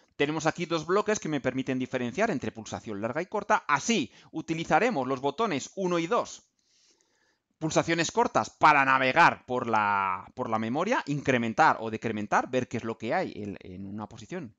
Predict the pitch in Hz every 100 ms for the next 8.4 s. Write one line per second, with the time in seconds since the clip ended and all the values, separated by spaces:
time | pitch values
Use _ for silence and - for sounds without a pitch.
0 | _ _ - 113 113 101 226 185 - 90
1 | 123 240 294 - 359 - - - - 269
2 | 277 226 208 214 185 196 190 120 - 131
3 | - 123 120 160 196 247 220 226 - -
4 | _ _ 208 202 113 - _ _ _ _
5 | _ _ 180 - - 160 220 208 143 143
6 | 139 151 160 - 208 139 - 123 113 113
7 | 131 226 269 185 165 147 127 123 147 147
8 | 170 233 262 403